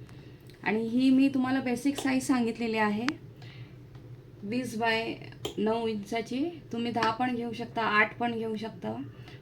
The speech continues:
पण हे नऊ इंच हा एकदम परफेक्ट आहे, वीस बाय नऊचा. हातामध्ये एकदम कम्फर्टेबल आहे. हे बघा, आणि पर्स किती सुंदर दिसते आहे बघा. तर तुम्हाला हा कसा व्हि-, व्हिडिओ वाटला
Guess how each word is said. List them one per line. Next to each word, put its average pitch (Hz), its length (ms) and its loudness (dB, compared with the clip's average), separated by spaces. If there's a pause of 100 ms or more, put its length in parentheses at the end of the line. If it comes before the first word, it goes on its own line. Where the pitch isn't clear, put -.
पण 220 120 4
हे 233 160 2
नऊ 240 280 4
इंच 247 280 2
हा 254 240 2 (100)
एकदम 208 340 2
परफेक्ट 240 540 0
आहे, 240 280 2 (480)
वीस 208 300 0
बाय 220 200 4
नऊचा. 208 480 0 (480)
हातामध्ये 233 480 2
एकदम 233 300 0
कम्फर्टेबल 233 640 -2
आहे. 226 280 -2
हे 214 140 0
बघा, 226 280 -2 (2250)
आणि 226 140 0
पर्स 247 320 2
किती 277 220 2
सुंदर 247 360 2
दिसते 254 300 -2
आहे 240 220 2
बघा. 240 320 -2 (600)
तर - 100 -4
तुम्हाला 247 260 4
हा 247 120 4
कसा 254 280 0
व्हि-, 254 200 2
व्हिडिओ 226 340 2
वाटला 226 360 2